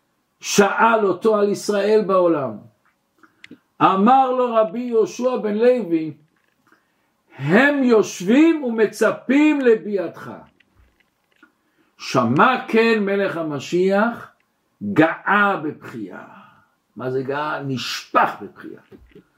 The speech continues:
למה? מתשוקתו לבוא לגאולם. ממשיך אור החיים הקדוש ואומר שהשם מצווה לכל אחד מעם ישראל,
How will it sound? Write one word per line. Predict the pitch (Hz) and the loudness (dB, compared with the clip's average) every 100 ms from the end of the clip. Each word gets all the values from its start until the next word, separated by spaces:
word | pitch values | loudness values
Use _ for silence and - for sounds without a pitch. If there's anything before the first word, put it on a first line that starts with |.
| _ | _
למה? | 123 139 156 165 185 202 - _ _ _ - | 0 0 0 0 -2 -6 -12 _ _ _ -4
מתשוקתו | 131 - 294 - 147 139 - 233 247 233 | -4 0 -2 0 -4 -6 0 2 4 2
לבוא | 190 147 127 180 220 240 233 - - | 0 -4 -2 2 2 2 -4 -8 -16
לגאולם. | 113 113 139 117 120 104 90 80 76 69 - _ _ _ _ _ _ _ _ _ _ _ _ - | -10 -2 -2 0 -2 -2 -8 -10 -14 -20 -20 _ _ _ _ _ _ _ _ _ _ _ _ -10
ממשיך | 95 - 220 220 - | -10 0 4 4 2
אור | 202 202 | -6 -4
החיים | 185 175 190 208 196 | -6 -2 0 0 -2
הקדוש | 180 170 160 180 180 151 | -4 -4 -2 0 -2 0
ואומר | 160 160 170 190 180 | 0 0 0 0 -2
שהשם | - 151 139 - 180 | -2 -4 -2 -4 -4
מצווה | 180 156 160 151 170 185 | -4 -4 -4 -4 -2 -2
לכל | 160 147 - 165 196 185 147 | -2 -2 -6 0 2 2 -4
אחד | - 165 170 143 | -8 -6 -6 -6
מעם | 143 143 135 | -8 -8 -8
ישראל, | 113 120 110 - - | -10 -12 -14 -16 -20